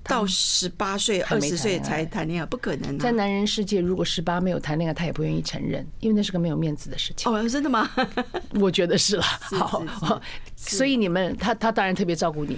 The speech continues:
Speaker 1: 然后你们就开始了你们的恋爱。
Speaker 2: 对，对，对。
Speaker 1: 可是那时候还是相隔两地，很遥远。
Speaker 2: 对，就是我可能表演完我就要回台湾。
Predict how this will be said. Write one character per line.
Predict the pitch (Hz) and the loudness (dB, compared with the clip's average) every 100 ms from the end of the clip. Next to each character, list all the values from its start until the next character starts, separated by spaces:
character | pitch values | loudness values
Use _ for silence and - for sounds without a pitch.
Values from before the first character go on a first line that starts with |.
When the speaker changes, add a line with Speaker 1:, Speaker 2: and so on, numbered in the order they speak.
| - | -4
Speaker 1:
然 | 143 | 0
后 | 185 | 2
你 | 160 | 2
们 | 135 139 | 0 -2
就 | 165 | -2
开 | 170 160 | -2 -2
始 | - | -2
了 | 131 | -2
你 | 127 127 | 0 0
们 | 127 131 | -2 -2
的 | 135 123 | -2 -2
恋 | - 170 135 | -2 0 0
爱。 | 135 - - | -2 -6 -8
Speaker 2:
对， | 190 160 | -6 -4
对， | 156 | -4
对。 | 156 | -4
Speaker 1:
可 | 151 | -2
是 | 196 285 | 2 4
那 | 285 | 4
时 | 254 | 2
候 | 190 | 0
还 | 180 | 0
是 | 185 | 0
相 | 185 170 | 0 0
隔 | 147 | -2
两 | 139 120 | -2 -4
地， | 165 | -4
很 | 139 135 | -2 -4
遥 | 127 | -4
远。 | 143 135 - - | -4 -6 -10 -6
Speaker 2:
对， | 240 180 - | -2 -2 -2
就 | 262 | -2
是 | 269 | 2
我 | 233 | 0
可 | 185 175 | 0 0
能 | 170 | 0
表 | 196 202 | 0 0
演 | 175 | 0
完 | 170 | -2
我 | 165 | -2
就 | 185 | -2
要 | 180 | -2
回 | - | -2
台 | - - | -4 -6
湾。 | - | -6